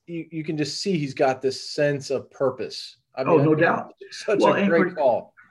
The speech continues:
Speaker 2: and, and for him, dude, it, it just seems to always be about execution and effort. You know, every, every time I watch, you know, Coach Hamilton and, and, and watch the Noles basketball team,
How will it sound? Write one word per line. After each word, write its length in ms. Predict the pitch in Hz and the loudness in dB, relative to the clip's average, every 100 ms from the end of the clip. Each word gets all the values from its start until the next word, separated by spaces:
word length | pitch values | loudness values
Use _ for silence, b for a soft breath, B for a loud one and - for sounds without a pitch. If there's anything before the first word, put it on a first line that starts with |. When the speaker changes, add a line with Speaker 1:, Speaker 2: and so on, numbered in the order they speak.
| - | -6
Speaker 2:
and, 120 | 196 180 | -4 -2
and 180 | 190 | 0
for 120 | 175 139 | 2 2
him, 340 | 165 - 131 | 4 2 2
dude, 200 | 131 127 | 2 2
it, 140 | 135 151 | 0 0
it 100 | 160 | -2
just 200 | 196 - | -2 -2
seems 260 | 190 170 | -2 -2
to 60 | 139 | -2
always 460 | 135 147 151 143 127 | 0 0 2 0 -4
be 160 | 131 | -6
about 240 | 120 110 - | -6 -6 -10
execution 640 | 127 - - - - - 139 _ _ _ _ _ _ | -12 -18 -14 -8 -8 -10 -16 _ _ _ _ _ _
and 160 | 139 139 | -2 0
effort. 400 | 135 - - - _ _ - | -2 -4 -12 -18 _ _ -4
You 100 | 135 | 0
know, 80 | 131 | 2
every, 280 | 165 175 160 | 2 2 0
every 220 | 156 175 | -2 -2
time 260 | 160 143 139 | -2 0 0
I 80 | |
watch, 540 | 127 123 120 120 - - - | 2 2 0 -2 -8 -16 -6
you 120 | 127 | -4
know, 340 | 113 110 - - - | -2 -4 -6 -14 0
Coach 220 | 139 135 | 2 4
Hamilton 540 | 139 123 120 117 120 110 | 2 2 2 0 -2 -2
and, 240 | 120 117 | -6 -6
and, 200 | 117 123 | -4 -6
and 200 | - 117 | -4 -2
watch 260 | 117 117 - | 0 -2 -2
the 60 | |
Noles 340 | 120 117 113 107 | 0 2 0 0
basketball 540 | 127 139 135 110 101 | -2 -2 -2 -4 -6
team, 400 | - 117 98 98 | -4 -4 -4 -6